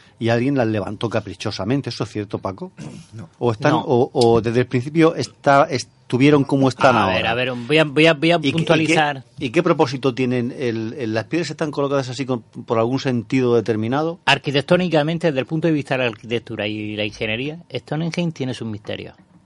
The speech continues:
Speaker 3: y no están resueltos. Todavía no está claro cómo es posible transportar, mm, esas piedras desde su cantera a cuatrocientos cincuenta kilómetros de distancia.
Speaker 2: Pues igual que las de Egipto, no te complique la vida, hombre.
Speaker 3: Eso por no hablar, bueno, hay dos tipos de
Speaker 1: Bueno,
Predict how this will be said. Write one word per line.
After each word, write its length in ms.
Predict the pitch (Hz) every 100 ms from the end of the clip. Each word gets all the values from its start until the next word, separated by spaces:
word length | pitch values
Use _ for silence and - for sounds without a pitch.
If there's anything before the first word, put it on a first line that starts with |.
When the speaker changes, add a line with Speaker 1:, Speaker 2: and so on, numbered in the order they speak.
| -
Speaker 3:
y 80 | 135
no 60 |
están 200 | 113 123
resueltos. 480 | 104 - 101 - 92 _ _ _
Todavía 240 | - 117 131
no 80 |
está 180 | 156 165
claro 220 | 147 156
cómo 160 | 147 147
es 60 | 135
posible 380 | 127 - 135 110
transportar, 640 | 107 107 104 - 123 104 _
mm, 260 | 131 107 110
esas 240 | 113 127
piedras 440 | - 156 139 151 165 _ _ _ _ _
desde 240 | 110 113 110
su 160 | 120
cantera 460 | 110 104 131 131 139
a 40 |
cuatrocientos 540 | 110 110 92 123 120 117
cincuenta 380 | 113 107 110 107
kilómetros 400 | 104 107 101 98
de 60 |
distancia. 440 | 98 - 95 101 - _ - _
Speaker 2:
Pues 100 | 110
igual 160 | 107
que 120 | 107
las 120 | 117 104
de 60 |
Egipto, 400 | 104 131 - 139 - _
no 80 | 95
te 120 | 92
complique 300 | 98 92 98
la 80 | 90
vida, 200 | 98 113
hombre. 180 | 107 - _ _ _ -
Speaker 3:
Eso 260 | 135 151 165
por 100 | 147
no 100 | 143
hablar, 200 | 151 147
bueno, 200 | 135 117
hay 80 | 123
dos 120 | -
tipos 240 | 135 123
de 80 |
Speaker 1:
Bueno, 80 | 127